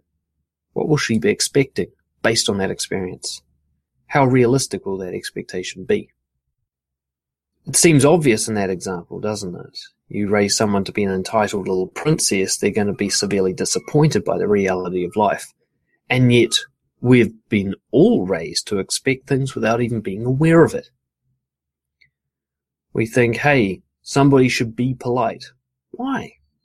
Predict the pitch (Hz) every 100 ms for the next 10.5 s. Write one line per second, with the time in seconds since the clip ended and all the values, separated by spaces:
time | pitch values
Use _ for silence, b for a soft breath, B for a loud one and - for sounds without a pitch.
0 | _ 147 214 247 226 220 123 98 - 82
1 | - _ _ _ _ _ _ _ - 147
2 | 147 139 135 - 131 - 147 127 127 -
3 | 143 151 160 - _ _ - 107 233 262
4 | 190 _ _ _ _ _ _ _ _ _
5 | _ _ _ _ _ _ _ _ 123 208
6 | 262 220 - 233 196 120 131 131 156 139
7 | - 151 147 - - 156 143 165 - 226
8 | 277 - - _ _ _ _ - 190 -
9 | _ - 262 285 247 127 - 110 101 98
10 | 90 _ 82 50 -